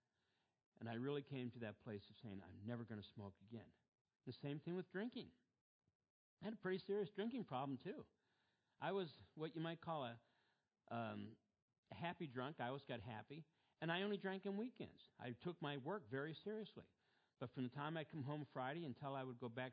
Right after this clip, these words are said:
to teaching Monday, I was drunk the whole time. And the same thing, I thought, "Well, I'm going to stop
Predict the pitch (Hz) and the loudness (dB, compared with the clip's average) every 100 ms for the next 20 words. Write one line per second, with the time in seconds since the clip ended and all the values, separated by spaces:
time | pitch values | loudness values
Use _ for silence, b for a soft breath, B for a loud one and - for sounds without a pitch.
0 | - 123 107 b b - 156 147 151 131 | -2 -2 -2 b b -4 -4 0 2 4
1 | 135 143 156 117 139 120 131 156 - - | 2 0 -2 -2 -2 -2 -2 -4 -4 -14
2 | - 113 127 120 151 147 92 - _ _ | -12 -6 -4 -4 -8 -8 -10 -20 _ _
3 | _ _ _ b b b b - 131 131 | _ _ _ b b b b 2 2 4
4 | 165 165 160 208 117 107 131 117 131 196 | 2 2 0 0 0 0 0 0 2 2
5 | 202 170 B B - 147 139 202 196 135 | 2 -2 B B -2 0 4 4 2 0
6 | 165 170 | -2 -2